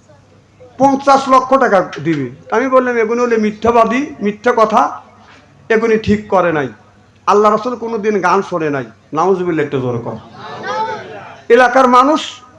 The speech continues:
একটু পরেই, সব মানুষ মাইক দিয়ে ডাইকা, বাঙালি তো বুঝতেই চান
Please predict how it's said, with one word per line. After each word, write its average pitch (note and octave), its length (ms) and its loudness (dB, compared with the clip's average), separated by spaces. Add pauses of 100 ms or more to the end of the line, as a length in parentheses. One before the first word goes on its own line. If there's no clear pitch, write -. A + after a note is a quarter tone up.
একটু C4 340 2
পরেই, C#4 580 4 (920)
সব D4 320 0
মানুষ C#4 280 0
মাইক C#4+ 380 0
দিয়ে C4+ 140 2
ডাইকা, G#3+ 540 0 (720)
বাঙালি A3+ 360 2
তো A#3+ 120 -4
বুঝতেই A3+ 380 -4
চান C3 340 -4